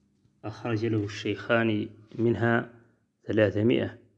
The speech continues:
وثمانية عشر حديثا، اتفقا على مائة وثمانية وستين، وانفرد البخاري بثمانين ومسلم بسبعين،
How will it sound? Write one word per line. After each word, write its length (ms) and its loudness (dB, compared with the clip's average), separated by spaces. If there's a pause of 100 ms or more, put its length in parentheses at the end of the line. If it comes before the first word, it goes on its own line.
(360)
وثمانية 600 2
عشر 380 2
حديثا، 640 -2 (680)
اتفقا 520 0
على 380 4
مائة 440 0
وثمانية 840 0
وستين، 840 -4 (580)
وانفرد 420 2
البخاري 520 0
بثمانين 840 0 (240)
ومسلم 440 -8
بسبعين، 500 -6